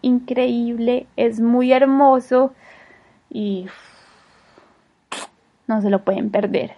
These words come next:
Bueno, hasta acá llegó mi podcast. Ya saben que van a esperar episodios todos enfocados en la energía fe-, en el trabajo de la energía femenina. Voy a tener una entrevista sorpresa,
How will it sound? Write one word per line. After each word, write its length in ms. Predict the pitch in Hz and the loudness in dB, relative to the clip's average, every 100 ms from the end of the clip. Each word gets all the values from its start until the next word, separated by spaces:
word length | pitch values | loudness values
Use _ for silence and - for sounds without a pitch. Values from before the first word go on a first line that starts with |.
| _ _ _ _ _ _ _ _ | _ _ _ _ _ _ _ _
Bueno, 800 | 220 269 302 320 330 330 330 - | 0 6 6 6 6 6 6 4
hasta 480 | 226 208 - - | -4 -6 -6 -6
acá 440 | 214 - 233 220 - | -6 0 2 2 0
llegó 420 | 214 226 208 214 | -6 -4 -4 -2
mi 140 | 208 202 | -4 0
podcast. 920 | 254 294 294 _ 277 269 269 269 - _ - - | 6 6 6 _ 4 6 4 2 -10 _ -16 -12
Ya 180 | 208 185 | -10 -12
saben 560 | - 226 220 220 220 | -2 2 4 2 -2
que 140 | 214 220 | 0 0
van 180 | 214 | 0
a 80 | 214 | -2
esperar 540 | 202 - 226 214 208 202 _ _ | -4 0 2 2 0 -6 _ _
episodios 1400 | 220 208 214 208 - 240 233 240 233 226 226 - - - _ - | -12 -12 -12 -14 0 2 2 2 0 0 -4 -12 -20 -20 _ 0
todos 400 | 247 220 226 233 | 0 2 -2 -4
enfocados 600 | 226 226 214 220 226 220 | -8 -8 -2 2 2 0
en 100 | 226 | -4
la 60 | |
energía 540 | 220 220 - 220 220 214 | -4 -6 -6 -2 -2 -2
fe-, 280 | - 247 220 | -8 -4 -4
en 100 | 220 | -4
el 100 | 220 | 0
trabajo 220 | 220 214 | 0 2
de 80 | 226 | 2
la 40 | |
energía 380 | 226 214 208 214 | 2 -2 -4 -2
femenina. 800 | 226 220 240 330 311 311 302 302 | -2 0 4 4 6 6 4 4
Voy 180 | 247 226 | 4 2
a 120 | 208 | 2
tener 300 | 220 220 208 | -4 -4 -4
una 120 | 214 | -4
entrevista 1120 | 214 208 214 208 254 277 - - 254 247 247 240 - - - _ _ _ | -4 0 0 2 0 0 -2 4 8 8 6 0 -12 -20 -20 _ _ _
sorpresa, 880 | - 240 220 214 254 285 285 294 277 | -6 -2 -2 2 6 6 6 6 6